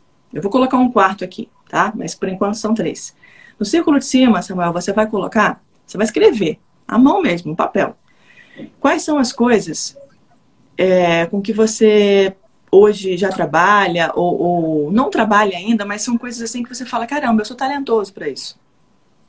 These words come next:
Então, você vai escrever. "Poxa, eu sou bom em fazer isso, isso, isso, isso, isso." Coisas que, às vezes, você nunca nem parou pra vender ou pra trabalhar com aquilo,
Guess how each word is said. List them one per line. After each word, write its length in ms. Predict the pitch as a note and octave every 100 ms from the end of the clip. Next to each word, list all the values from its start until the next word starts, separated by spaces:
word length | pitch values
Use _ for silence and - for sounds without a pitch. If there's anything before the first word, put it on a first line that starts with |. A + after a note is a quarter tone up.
| -
Então, 140 | -
você 100 | F#3
vai 100 | G3+
escrever. 400 | G3+ G#3+ G#3 - - _ _ - - _
"Poxa, 200 | A#3+ A#3
eu 60 | A3+
sou 160 | B3+
bom 240 | A3 A#3 A#3
em 80 | A#3
fazer 300 | A3 G#3 G3+
isso, 340 | A#3 A#3 A3
isso, 260 | G#3 G#3 G3+
isso, 240 | G3+ G3+
isso, 240 | G3+ -
isso." 320 | G#3+ G3+ - - _ - - _
Coisas 280 | C4 C#4+ D4
que, 80 | C#4+
às 80 |
vezes, 200 | C4+ C4+
você 180 | C4 C#4
nunca 260 | C4+ F#4 F4+
nem 240 | D4+ A4+ - _
parou 320 | A4 G#4 C4
pra 260 | C#4 B3+ - - E3+
vender 680 | G3+ G3 E3+ G#3 A#3+ A3+
ou 80 | E3+
pra 140 | -
trabalhar 380 | F3+ F3+ E3+ E3+
com 80 | F3
aquilo, 480 | - B3 C#4 F#3